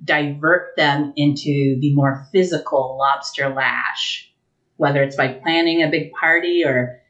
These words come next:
simply engaging them in martial combat. I don't know.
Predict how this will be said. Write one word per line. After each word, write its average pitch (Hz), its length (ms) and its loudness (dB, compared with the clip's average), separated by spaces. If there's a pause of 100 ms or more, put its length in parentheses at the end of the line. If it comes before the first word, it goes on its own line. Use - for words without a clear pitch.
(220)
simply 160 440 -2
engaging 151 640 4
them 147 140 4
in 143 120 2
martial 135 360 0
combat. 120 400 -4 (260)
I 151 140 0
don't 131 160 -2
know. 120 140 -6